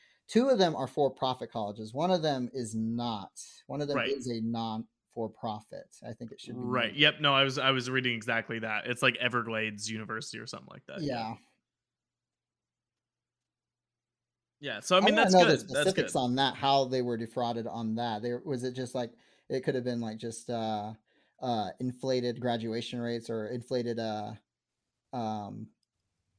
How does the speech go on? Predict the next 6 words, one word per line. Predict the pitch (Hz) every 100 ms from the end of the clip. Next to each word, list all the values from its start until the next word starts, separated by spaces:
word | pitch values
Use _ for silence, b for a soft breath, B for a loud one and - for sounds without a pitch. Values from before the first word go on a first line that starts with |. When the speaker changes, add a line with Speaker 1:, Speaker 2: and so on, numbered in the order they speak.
| -
Speaker 1:
uh, | 131 110
job | 110 110 113
prospects | 110 120 113 - 123 - - - - - -
based | 120 117
on | 123 120
that. | 120 120